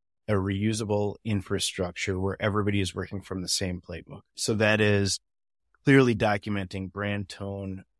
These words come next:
brand voice, what's acceptable, what's not acceptable. Because once you get that down and you get into rhythm, you have a lot less editing and a lot less, lot less corrections. And then you can get in even more of a faster rhythm with producing content.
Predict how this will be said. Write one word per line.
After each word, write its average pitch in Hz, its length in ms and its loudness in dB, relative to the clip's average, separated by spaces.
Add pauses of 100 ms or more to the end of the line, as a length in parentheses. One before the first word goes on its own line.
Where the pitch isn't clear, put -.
brand 101 400 0
voice, 95 520 0 (380)
what's 107 340 2
acceptable, 101 640 -2
what's 101 260 0
not 101 320 0
acceptable. 98 800 -6 (560)
Because 120 220 4
once 160 300 6
you 160 80 2
get 123 180 -2
that 98 200 -2
down 107 260 0
and 101 100 -6
you 101 60 -6
get 101 160 -4
into 95 180 -6
rhythm, 95 400 -4
you 92 100 -2
have 95 140 0
a 92 60 -6
lot 90 240 -6
less 95 280 -6
editing 101 360 0
and 92 100 2
a 90 40 -2
lot 90 200 -4
less, - 480 -8
lot 104 220 0
less 98 180 -6
corrections. 107 760 -2 (500)
And 123 140 8
then 131 100 12
you 127 100 10
can 123 200 6
get 113 260 6
in 117 140 0
even 101 400 0
more 110 380 0
of 95 80 0
a 95 60 -2
faster 101 420 0
rhythm 95 380 -2
with 92 240 -8
producing 92 420 -8
content. 92 540 -10